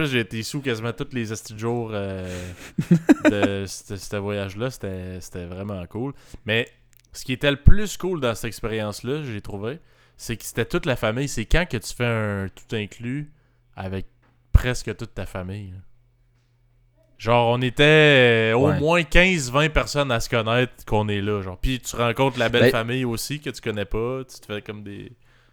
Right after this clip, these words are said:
Speaker 2: Mhm.
Speaker 1: des amis, là, c'est cool.
Speaker 2: Ben,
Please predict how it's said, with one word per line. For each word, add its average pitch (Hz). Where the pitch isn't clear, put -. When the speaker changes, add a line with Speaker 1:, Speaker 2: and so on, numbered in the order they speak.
Speaker 2:
Mhm. 101
Speaker 1:
des 98
amis, 104
là, 120
c'est 107
cool. 101
Speaker 2:
Ben, 104